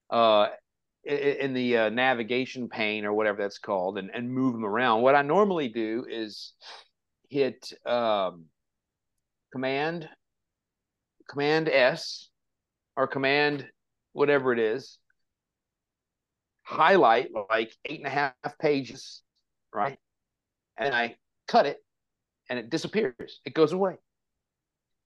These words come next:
And then I move to where I wanna <laughs> put it in the document. And then I put my cursor there and I hit Control and P.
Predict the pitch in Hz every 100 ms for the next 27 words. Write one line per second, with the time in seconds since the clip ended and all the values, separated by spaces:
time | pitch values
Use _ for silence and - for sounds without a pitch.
0 | - 139 170 160 143 139 156 185 180 160
1 | - 147 143 139 131 123 135 147 - -
2 | 180 151 156 147 120 135 196 208 - 101
3 | - _ _ _ _ _ _ _ _ _
4 | _ _ _ _ - 131 143 139 135 180
5 | 165 151 233 269 - 147 113 110 117 123
6 | 127 135 127 _ - 131 - 143 135 127
7 | - _ _ 120 117 110 101 _ _ _
8 | _ _ _ _ _ - - 175 110